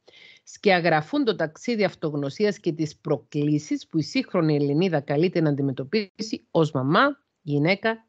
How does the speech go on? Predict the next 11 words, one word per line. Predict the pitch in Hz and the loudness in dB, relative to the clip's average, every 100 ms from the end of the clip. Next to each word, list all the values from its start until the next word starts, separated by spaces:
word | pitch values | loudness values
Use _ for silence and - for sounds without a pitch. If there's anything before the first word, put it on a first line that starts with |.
| _ | _
και | 202 | -8
σύντροφος. | - 160 127 117 _ - _ _ - - - _ - | -2 -2 -2 -8 _ -20 _ _ -20 -20 -20 _ 2
Οι | 220 | 6
μικρές | 214 208 - 233 254 - | 8 6 4 6 6 4
ιστορίες | 220 - 180 170 175 151 | -4 2 4 6 4 2
μητρότητας | 143 131 151 151 208 330 415 - _ | -4 -4 -4 -2 0 0 0 -8 _
είναι | 214 214 | 2 4
ένα | 214 208 | 4 4
ανθολόγιο | 196 - 160 190 202 | 2 0 2 4 4
ηλεκτρονικών | 185 160 - - 156 147 - 240 302 | 4 2 -2 -2 2 2 2 4 4
επιστολών", | 262 269 - 202 180 165 160 185 | 2 -4 2 2 4 2 0 -4